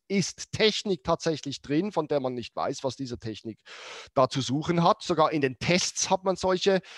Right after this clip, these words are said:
Teilchen gefunden. Und, äh, letztlich dann auch eben, äh, Luciferase, also auch hier wieder das Wort Lucifer, das sind biolumineszente Enzyme, die haben da drin eigentlich gar nichts zu suchen. Und auch noch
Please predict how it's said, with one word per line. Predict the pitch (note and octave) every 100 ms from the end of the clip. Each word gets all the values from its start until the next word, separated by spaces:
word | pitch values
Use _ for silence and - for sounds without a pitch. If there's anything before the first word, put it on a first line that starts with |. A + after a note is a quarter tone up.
| - -
Teilchen | - D#3+ F3+ F#3+ G#3+ G3
gefunden. | G3+ G3+ G#3+ G#3+ A#3 A#3 - - - - _
Und, | F3+ F3+ F#3 F#3+ -
äh, | F#3+ E3+ F3 F3 F3 E3+
letztlich | D#3+ D#3 - F#3 F3+
dann | G3+ F#3+ F#3
auch | E3 F#3
eben, | E3 D#3 D#3 E3+ F3 F3 -
äh, | D#3 D3+ D#3
Luciferase, | D#3+ - D3+ C3 G#2 A#2+ E3 A3 A#3 -
also | C3 A2+
auch | A2
hier | - D3
wieder | E3+ F#3+
das | D3+ -
Wort | A2+ G#2
Lucifer, | B2 - - E3+ G#3+ A3
das | B2
sind | A2+ F#2+
biolumineszente | C3+ B2 B2+ B2 B2 A2+ A2+ - - A#2+ B2 - A#2 A2+ A2 -
Enzyme, | C3 - C3+ D3 E3 A#3+ C4 -
die | A2+
haben | G#2+ A#2 G#2+
da | G#2
drin | A#2+ A2
eigentlich | G#2 G#2
gar | - F#2+
nichts | D3 -
zu | E3
suchen. | - F3+ - F#3+ - - -
Und | F#3 A#3 -
auch | C3 D3 E3+
noch | G3+ G3